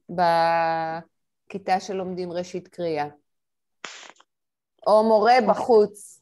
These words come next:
Speaker 2: אז הסיפור של לנה, הסיפור של לנה זה בעצם חמישים דקות כולל כל המעברים.
Speaker 1: נכון. בין חמישים
Speaker 2: אוקיי.
Speaker 1: דקות לשעה, כן.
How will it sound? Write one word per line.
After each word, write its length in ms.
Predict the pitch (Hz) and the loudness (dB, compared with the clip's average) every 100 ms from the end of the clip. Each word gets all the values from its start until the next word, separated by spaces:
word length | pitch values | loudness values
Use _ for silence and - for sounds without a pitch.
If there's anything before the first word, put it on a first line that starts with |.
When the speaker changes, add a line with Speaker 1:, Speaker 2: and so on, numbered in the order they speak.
| - | 0
Speaker 2:
אז 200 | 202 180 | 2 2
הסיפור 380 | 202 220 247 240 | 0 0 0 0
של 100 | 226 | -2
לנה, 260 | 220 240 262 - _ _ _ _ _ _ _ _ _ _ _ _ _ _ | 0 -2 -2 -10 _ _ _ _ _ _ _ _ _ _ _ _ _ _
הסיפור 360 | 202 208 220 254 | -4 -2 0 0
של 100 | 233 | 2
לנה 260 | 220 226 233 | 2 2 0
זה 120 | 190 | 0
בעצם 300 | 202 208 226 | -2 -2 -4
חמישים 360 | 190 180 214 | -4 -2 0
דקות 240 | 214 214 220 | 0 -2 -6
כולל 340 | - 196 208 | -4 0 0
כל 160 | 214 190 | -2 -4
המעברים. 600 | 185 175 165 175 160 147 - _ _ | -4 -6 -8 -10 -10 -12 -18 _ _
Speaker 1:
נכון. 400 | 175 180 - 143 135 _ _ _ _ _ _ _ _ _ _ _ _ _ _ _ _ | -16 -16 -16 -18 -20 _ _ _ _ _ _ _ _ _ _ _ _ _ _ _ _
בין 180 | 196 233 | -8 -6
חמישים 320 | 262 226 226 | -6 -6 -6
Speaker 2:
אוקיי. 140 | 208 202 | -6 -4
Speaker 1:
דקות 220 | 202 208 | -6 -4
לשעה, 480 | 202 - 175 147 135 _ _ _ | -6 -4 -6 -6 -10 _ _ _
כן. 220 | - 160 | -14 -12